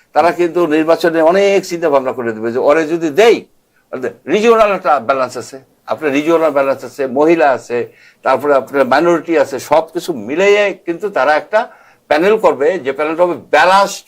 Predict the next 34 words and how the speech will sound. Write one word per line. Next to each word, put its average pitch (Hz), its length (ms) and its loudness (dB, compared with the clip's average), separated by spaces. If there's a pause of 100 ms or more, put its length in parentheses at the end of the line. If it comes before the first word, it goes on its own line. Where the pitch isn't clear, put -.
প্যানেল, 151 300 0
যে 143 160 -4
প্যানেলটার 147 520 -2
দিকে 151 200 -6
তাকাইলে 180 500 0 (440)
মনে 147 180 2
করবে 151 320 2
সবাই 156 340 0
যে 147 180 2
না 131 180 0
এই 156 200 2
প্যানেল, 151 420 -2
এরা 147 260 2
যদি 151 360 -4 (180)
ই 135 140 -2
হয়, 156 240 0 (420)
এমপি 135 260 0
হয়ে 143 180 4
আসে, 123 300 0
এদের 135 240 -2
ভিতর 147 200 -4
থেকে 147 240 -4
তো 143 80 -6
মন্ত্রী 170 260 -2
হবে, 95 200 -4 (280)
এদের 160 180 2
ভিতর 175 200 0
থেকে 165 180 0
মন্ত্রী 156 280 -2
হবে, 147 240 0 (300)
তাহলে 151 160 0
দেশটা 147 260 -2
ভালো 165 260 2
হবে। 104 240 -6